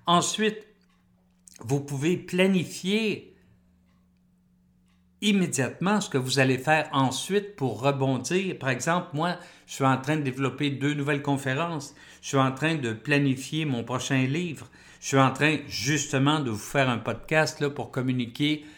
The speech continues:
euh, ce que je vis et tenter de, euh, vous communiquer des pensées positives.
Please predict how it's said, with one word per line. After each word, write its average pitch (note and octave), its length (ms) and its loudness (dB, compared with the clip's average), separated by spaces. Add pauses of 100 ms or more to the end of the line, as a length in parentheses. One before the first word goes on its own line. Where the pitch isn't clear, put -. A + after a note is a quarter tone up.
(140)
euh, A#2+ 240 2
ce - 120 -4
que A#2+ 140 0
je A2 140 -4
vis E3 320 -4 (280)
et A#2 640 -2 (420)
tenter C3+ 540 0
de, A2+ 540 2 (500)
euh, G#2 380 -4 (100)
vous A#2+ 280 -4
communiquer C3 640 0
des A#2+ 260 -4
pensées B2 520 -2
positives. B2 840 -6